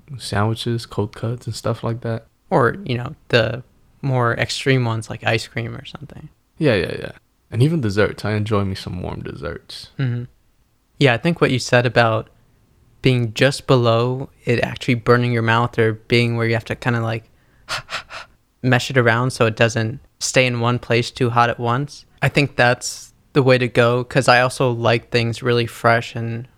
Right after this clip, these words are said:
Speaker 2: warm like that. And when it's even room temperature,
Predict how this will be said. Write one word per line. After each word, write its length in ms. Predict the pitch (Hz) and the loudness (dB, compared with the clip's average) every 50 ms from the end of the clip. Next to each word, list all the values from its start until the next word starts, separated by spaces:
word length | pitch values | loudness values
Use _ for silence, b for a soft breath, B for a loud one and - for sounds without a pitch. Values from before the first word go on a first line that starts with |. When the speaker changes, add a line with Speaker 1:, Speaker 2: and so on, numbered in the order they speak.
| _ - | _ 2
Speaker 2:
warm 300 | 131 123 120 123 123 120 | 4 4 4 4 2 0
like 240 | 120 120 117 _ - | -2 -4 -4 _ 0
that. 380 | 123 113 117 117 117 - _ _ _ _ _ _ _ _ _ _ _ _ _ _ - | 2 2 2 0 -2 -4 _ _ _ _ _ _ _ _ _ _ _ _ _ _ 0
And 440 | 123 117 113 113 113 110 113 113 - - - _ | 2 2 2 2 0 -2 -4 -6 -10 -18 -10 _
when 160 | - 131 123 120 | 0 2 2 2
it's 160 | 117 - - | -2 -4 -2
even 320 | - 165 151 156 139 127 120 | 0 2 2 4 2 2 2
room 200 | 127 131 131 117 | 2 2 2 0
temperature, 800 | - - 131 123 - 127 - - - 120 117 113 113 117 117 | 0 0 0 0 0 -2 -4 0 2 2 2 2 0 -4 -8